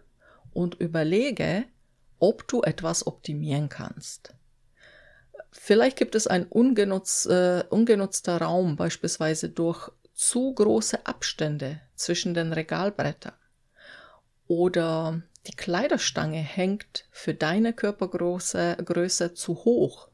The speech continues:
oder wiederum für die langen Kleider zu tief. Also guck mal, ob du im Schrank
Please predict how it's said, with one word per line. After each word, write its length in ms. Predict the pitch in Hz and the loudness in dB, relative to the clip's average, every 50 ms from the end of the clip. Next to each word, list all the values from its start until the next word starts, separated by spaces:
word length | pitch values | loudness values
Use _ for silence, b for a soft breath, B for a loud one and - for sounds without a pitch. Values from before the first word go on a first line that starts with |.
| _ B B B B B B B B B B B B _ _ _ _ | _ B B B B B B B B B B B B _ _ _ _
oder 480 | - 185 190 180 180 175 175 175 170 175 | 4 4 6 6 6 6 4 4 2 0
wiederum 440 | 175 175 175 175 170 170 175 180 | 0 2 4 4 4 4 2 0
für 220 | 175 - - - 165 | -2 -2 -4 -4 -4
die 200 | 160 156 151 151 | -2 -2 -2 0
langen 500 | 151 147 160 175 190 185 180 175 175 175 | 0 0 0 0 0 0 0 -2 -4 -4
Kleider 440 | - - 160 151 151 151 156 147 - | -4 -2 0 0 0 0 -2 -4 -6
zu 180 | - - 151 | -6 -8 -8
tief. 640 | 135 - - - 202 208 180 - - - - - - - _ _ _ _ _ _ _ _ _ _ B B B B B B B B B B | -6 -6 -4 0 2 2 2 0 -4 -8 -14 -18 -20 -20 _ _ _ _ _ _ _ _ _ _ B B B B B B B B B B
Also 180 | - 170 180 | -2 -2 -2
guck 280 | - - - 254 247 - | -2 2 2 0 2 2
mal, 360 | 247 233 240 247 247 247 - - | 2 2 2 2 0 0 -2 0
ob 300 | - 208 240 240 - - | 2 2 2 2 -2 -8
du 220 | - 214 208 208 - | -6 -4 -2 -2 0
im 220 | - 185 180 180 | 0 -2 -2 -2
Schrank 760 | - - - - 170 165 160 170 190 208 208 214 - - - | -4 -4 -4 -4 -4 -2 -2 -2 -2 -2 -2 -2 -4 -8 -16